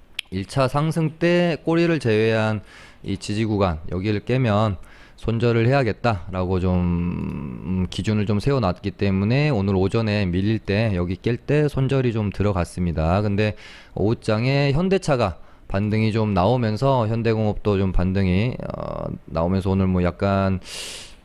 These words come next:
저점을 잡은 듯한 일단 모습은 보였는데요. 아까 말씀드린 것처럼 내가,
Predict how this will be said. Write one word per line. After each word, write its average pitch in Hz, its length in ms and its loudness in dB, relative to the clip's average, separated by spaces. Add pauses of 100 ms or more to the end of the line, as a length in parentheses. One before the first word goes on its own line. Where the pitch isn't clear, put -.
(100)
저점을 113 400 0
잡은 107 320 0
듯한 107 420 0
일단 101 720 0
모습은 107 420 -2
보였는데요. 113 720 2
아까 113 240 -2
말씀드린 101 600 0
것처럼 120 500 0 (420)
내가, 117 680 2